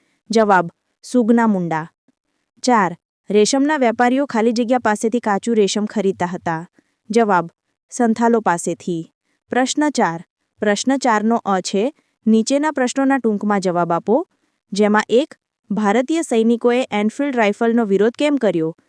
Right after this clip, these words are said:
જવાબ, એનફિલ્ડ રાઇફલમાં વપરાતી કારતૂસનો ઉપયોગ કરતી વખતે તેના ઉપરના ભાગે આવેલી કેપને દાંત વડે તોડવાની હતી.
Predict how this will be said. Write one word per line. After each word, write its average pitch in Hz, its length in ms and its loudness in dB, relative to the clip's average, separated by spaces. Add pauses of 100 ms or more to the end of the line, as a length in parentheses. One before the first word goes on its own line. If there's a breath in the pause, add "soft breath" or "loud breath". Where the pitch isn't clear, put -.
(260)
જવાબ, 190 380 0 (500)
એનફિલ્ડ 262 480 0
રાઇફલમાં 254 500 0
વપરાતી 233 420 -2
કારતૂસનો 214 560 -2
ઉપયોગ 233 400 0
કરતી 220 320 -2
વખતે 240 420 -2
તેના 220 220 0
ઉપરના 247 400 0
ભાગે 214 320 0
આવેલી 202 320 0
કેપને 214 400 -2
દાંત 226 320 0
વડે 208 220 0
તોડવાની 226 460 2
હતી. 170 400 -8